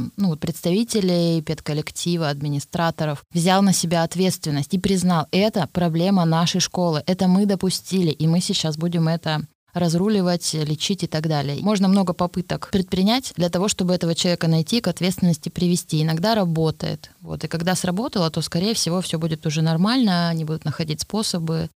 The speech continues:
может быть, пригласят какого-то медиатора или психолога, или обратятся за помощью еще куда-то. М, в общем, будут что-то делать. Надо все равно продолжать курировать. Вот тот самый первый взрослый должен курировать, смотреть все, что происходит. Если ребенок в ужасном состоянии, да, и он не может сейчас, пока не разрешено,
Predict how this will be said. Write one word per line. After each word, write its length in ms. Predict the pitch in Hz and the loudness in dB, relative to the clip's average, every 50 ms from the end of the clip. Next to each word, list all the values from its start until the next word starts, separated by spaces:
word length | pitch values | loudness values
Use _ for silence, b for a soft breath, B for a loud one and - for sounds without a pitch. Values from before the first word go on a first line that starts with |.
| _ _ _ | _ _ _
может 220 | _ 165 160 151 156 | _ 0 0 0 0
быть, 120 | 165 160 | -4 -4
пригласят 500 | - 165 156 151 156 156 139 - 165 151 | -2 -4 -2 0 0 0 0 0 -2 -2
какого-то 420 | - 156 - - 151 147 147 - 156 | -4 -6 -4 -4 -6 -4 -4 -2 0
медиатора 600 | 156 151 156 156 160 190 208 - - - 156 147 | 0 0 0 0 -2 -2 -2 -2 -4 -4 -2 -4
или 120 | 143 143 | -4 -6
психолога, 560 | - - - 156 - - 190 196 190 180 170 156 | -8 -6 -8 -6 -4 -2 -2 0 0 0 -2 -2
или 60 | 147 | -2
обратятся 480 | 143 139 139 - - - 151 156 - 160 | -2 -4 -6 -6 -4 -4 -6 -4 -4 -4
за 120 | 156 156 | -4 -4
помощью 440 | 151 - 165 160 165 151 - - 147 | -4 -2 -2 0 0 -2 -2 -6 -8
еще 180 | 139 - - 170 | -8 -8 -10 -8
куда-то. 680 | - 156 151 160 165 196 208 202 - 170 165 165 160 | -6 -4 -2 -2 0 -2 -2 -2 -4 -2 -2 -2 -2
М, 340 | 165 165 - - 131 - 165 | -2 -4 -2 -2 -4 -4 -4
в 60 | 165 | -4
общем, 320 | 165 156 - - 156 156 - | -4 -6 -4 -6 -6 -6 -6
будут 280 | - 151 160 175 165 156 | -8 -8 -8 -8 -8 -8
что-то 280 | - - - 156 - 165 | -6 -6 -6 -4 -4 -2
делать. 260 | 160 208 226 220 180 | -2 0 0 0 2
Надо 240 | 165 160 175 170 156 | 2 2 2 2 0
все 140 | 151 - 175 | 0 0 0
равно 320 | 180 175 180 185 180 160 | 2 4 6 6 6 4
продолжать 560 | 147 - - 156 156 165 160 160 170 156 - | 2 0 -4 -2 -2 0 0 0 0 -2 -2
курировать. 480 | - - 170 175 214 240 240 180 156 - | -2 -2 0 0 2 0 0 0 0 -2
Вот 100 | 165 160 | -2 -2
тот 140 | - 165 - | -2 -4 -2
самый 260 | - 170 160 160 156 | 0 2 2 2 2
первый 300 | 151 180 170 165 156 156 | 2 0 0 0 0 0
взрослый 440 | 151 165 170 208 247 247 - - 170 | 0 -2 -2 -2 -2 -4 -4 -4 -4
должен 280 | 151 160 156 151 156 | -2 -2 -2 -2 -2
курировать, 400 | 151 - 170 185 220 233 190 180 | -2 0 0 0 0 0 -2 -4
смотреть 380 | - - 156 151 175 180 185 - | -4 -4 -4 0 0 -2 -2 -2
все, 100 | - 175 | -4 -6
что 120 | - - 165 | -6 -6 -6
происходит. 520 | - 170 165 160 - - 175 170 160 - - - _ _ _ | -4 -2 -2 -4 -4 -4 -6 -6 -6 -8 -12 -16 _ _ _
Если 240 | - - 202 - 220 | -4 -2 0 0 0
ребенок 380 | 208 208 202 214 214 202 180 - | 0 0 0 0 0 -2 -2 0
в 40 | 180 | 0
ужасном 400 | 180 185 185 190 185 - 180 165 | 2 2 2 0 2 0 0 0
состоянии, 680 | - 175 - - - 175 175 180 180 170 165 151 151 | 0 -2 -2 0 0 2 4 4 4 4 4 4 4
да, 180 | 156 160 175 190 | 4 2 2 4
и 40 | 180 | 4
он 160 | 165 165 165 | 4 6 6
не 80 | 180 | 6
может 400 | 190 208 214 208 190 170 156 151 | 8 8 6 6 4 2 0 -2
сейчас, 380 | - - 165 - - 175 160 - | -4 -8 -4 -2 -2 -2 -2 -2
пока 240 | - 160 - 165 170 | -6 -4 -2 0 2
не 120 | 170 170 | 2 2
разрешено, 640 | 165 165 156 165 165 - - 175 170 170 165 151 151 | 2 0 0 -2 -2 -2 0 2 2 4 2 2 0